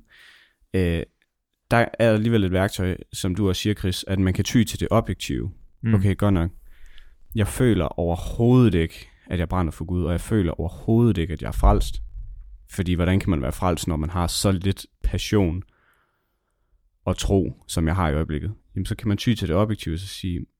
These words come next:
Speaker 1: "Jeg ved, at Gud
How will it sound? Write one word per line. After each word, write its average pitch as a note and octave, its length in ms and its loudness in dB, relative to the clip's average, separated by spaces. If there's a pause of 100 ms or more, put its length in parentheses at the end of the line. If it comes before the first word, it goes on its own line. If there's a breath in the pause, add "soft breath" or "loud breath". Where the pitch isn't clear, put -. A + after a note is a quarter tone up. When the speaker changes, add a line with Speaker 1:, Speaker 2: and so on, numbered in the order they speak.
(1120)
Speaker 1:
"Jeg G2+ 220 0
ved, A#2 220 2 (640)
at F#2 140 -4
Gud F2 300 0